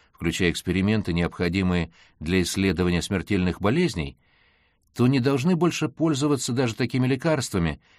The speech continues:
как аспирин и антибиотики, и должны просить членов своей семьи поступать так же.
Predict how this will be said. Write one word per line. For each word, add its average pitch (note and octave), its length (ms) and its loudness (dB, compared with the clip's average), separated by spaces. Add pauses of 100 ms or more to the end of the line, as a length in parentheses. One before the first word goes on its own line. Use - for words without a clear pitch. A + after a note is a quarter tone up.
как - 280 -4
аспирин B2 680 0 (240)
и B2+ 80 -2
антибиотики, A#2+ 880 0 (480)
и E2 120 -2
должны F2+ 300 0
просить F#2 360 -2
членов F2+ 320 0
своей F2+ 260 0
семьи G#2 420 -2 (300)
поступать D3+ 560 -2
так D#2 240 0
же. C#2 200 -8